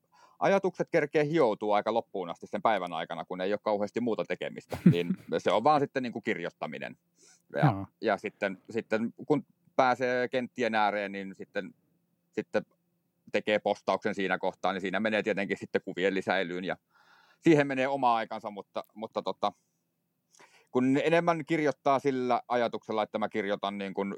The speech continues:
Speaker 1: itselleni muistijälkiä, että on sitten mi-, mihin palata, niin, niin tota, se on ollut ihan hauskaa.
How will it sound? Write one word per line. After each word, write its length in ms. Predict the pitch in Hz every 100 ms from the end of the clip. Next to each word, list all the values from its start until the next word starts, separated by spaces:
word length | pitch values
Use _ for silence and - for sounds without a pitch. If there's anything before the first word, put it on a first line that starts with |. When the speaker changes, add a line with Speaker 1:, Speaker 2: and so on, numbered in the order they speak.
| - -
Speaker 1:
itselleni 500 | 120 - 98 95 92
muistijälkiä, 800 | 92 95 - 78 85 87 67 73 - -
että 260 | 69 - 76
on 120 | 78
sitten 260 | - 87
mi-, 140 | 78 65
mihin 260 | 95 98 90
palata, 380 | 90 82 - 64
niin, 320 | 71 64 - _ _ -
niin 120 | 78
tota, 280 | - - - - - _ _ _ _ _ - -
se 80 | 135
on 60 |
ollut 180 | 135 131
ihan 140 | 123 120
hauskaa. 380 | 107 - -